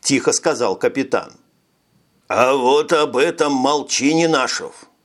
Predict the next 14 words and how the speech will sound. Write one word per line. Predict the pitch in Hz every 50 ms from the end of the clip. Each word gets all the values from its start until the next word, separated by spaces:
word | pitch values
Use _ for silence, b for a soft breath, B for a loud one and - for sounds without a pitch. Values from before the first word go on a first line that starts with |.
| _ _
Молчи | - 82 87 110 131 127 117 - - - 127 147 190
и | - - 147 170
даже | 147 117 120 120 147 165 143 147 151
не | 151 151 143
думай». | 98 107 135 170 190 160 127 101 - - _ _ _ _ _ _ _ _ _ _ _ _ _ -
Комбат | - 127 123 123 127 127 160 180 170 170
видел, | 160 160 190 190 147 117 113 95 85 78
что | - - - 131 127
начальник | 131 123 120 - 160 160 156 151 143 -
штаба | - - 156 151 143 131 131
укрепрайона | 131 123 135 131 131 120 - 117 113 107 107 127 151 160 156 156
едва | 151 139 143 - 110 110 113 117
сдерживал | 110 104 98 139 - - - - 113 107 95 90 -
себя. | - - 113 98 95 87 67 -